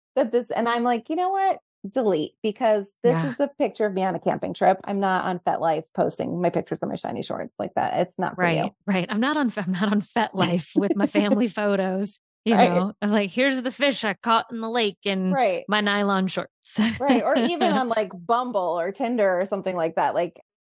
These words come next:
Speaker 1: you know, if it's a space that's designated for romantic sexual encounters, great, say something. But if it's not, then don't. Keep it to yourself.
Speaker 2: Yeah, yeah.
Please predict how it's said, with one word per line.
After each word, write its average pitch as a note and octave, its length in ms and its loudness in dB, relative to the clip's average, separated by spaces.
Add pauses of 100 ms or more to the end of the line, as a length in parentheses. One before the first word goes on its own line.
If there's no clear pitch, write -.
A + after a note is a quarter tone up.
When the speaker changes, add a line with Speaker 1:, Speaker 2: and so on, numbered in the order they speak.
(100)
Speaker 1:
you A#3 140 -2
know, F3 140 2
if G3+ 160 0
it's A#3+ 160 0
a C#4 80 0
space A#3 680 -2
that's D#4 280 -2
designated A3+ 920 0 (100)
for F#3+ 760 0
romantic G3 720 0
sexual F#3 680 0
encounters, A3+ 680 0 (200)
great, F4 560 0
say A#3+ 260 2
something. G3+ 500 -2
But F#3 180 2
if G#3 160 -2
it's E4 220 -2
not, A#3+ 480 0
then G3+ 380 0
don't. - 440 -2
Keep G#3 180 -2
it F#3 60 -4
to F#3+ 80 -2
yourself. - 360 -2
Speaker 2:
Yeah, E3+ 260 2 (100)
yeah. F#3+ 320 2